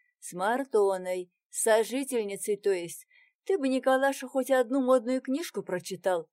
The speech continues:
то бы и знал, как их теперь называют». «И в какой книжке про сожительниц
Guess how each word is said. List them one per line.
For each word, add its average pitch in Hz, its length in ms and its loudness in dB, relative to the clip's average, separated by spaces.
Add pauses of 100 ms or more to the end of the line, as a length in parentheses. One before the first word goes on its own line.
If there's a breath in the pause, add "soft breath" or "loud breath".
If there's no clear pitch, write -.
(360)
то 247 160 10
бы 320 140 -4
и 311 60 -4
знал, 196 380 -2 (160)
как 214 240 2
их 208 160 -6
теперь 208 360 0
называют». 185 580 -2 (580)
«И 165 100 -8
в 151 80 -12
какой 185 400 0
книжке 185 640 -6 (160)
про 208 180 0
сожительниц 202 920 0